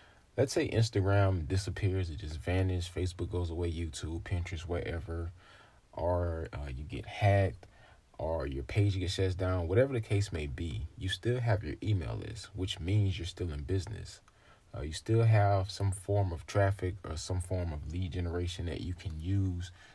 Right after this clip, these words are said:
to get customers from, let's say, email over to your website. If you rely solely on a single traffic source to run your business,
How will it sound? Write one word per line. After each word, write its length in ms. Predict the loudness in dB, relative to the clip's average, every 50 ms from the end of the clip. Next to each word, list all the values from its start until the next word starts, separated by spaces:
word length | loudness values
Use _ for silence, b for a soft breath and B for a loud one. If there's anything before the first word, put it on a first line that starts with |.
| B -12
to 120 | -6 -4
get 260 | -4 -2 -2 -4 -6 -6
customers 680 | -2 0 0 0 0 -2 -4 -2 -2 -2 -2 -2 -4
from, 500 | -8 -6 -4 -4 -2 -2 -2 -4 -4 -6 -6 -8 -10 -16 -20 -20 -12 -8
let's 200 | -6 -6 -4 0
say, 180 | 0 0 0 2
email 460 | 0 0 0 0 0 -2 -2 -4 -4 -2
over 280 | -2 -2 -2 -2 -4
to 160 | -6 -6 -8 -6
your 120 | -6 -4
website. 500 | -2 -2 -2 -4 -4 -8 -8 -8 -8 -10 -12 -18 -20 _ -14 -14 -14 -14 -18 -20 -20 _ _ _ _ _ _ _ b b b b b b -12 -4
If 220 | -2 -2 -2 0
you 60 | 0 0
rely 420 | 2 4 6 6 6 6 4 2
solely 580 | 0 -2 -2 0 2 4 4 4 4 4 2 2
on 220 | 0 -2 -4 -4
a 40 | -6
single 480 | -6 -6 -2 2 2 4 4 4 2
traffic 460 | 0 0 0 2 2 2 2 0 -4 -4
source 320 | -4 -2 -2 -2 -4 -6
to 140 | -6 -6 -6
run 200 | -4 -2 -2 -2
your 140 | -2 -4 -2
business, 480 | 0 0 2 2 2 0 0 -2 -4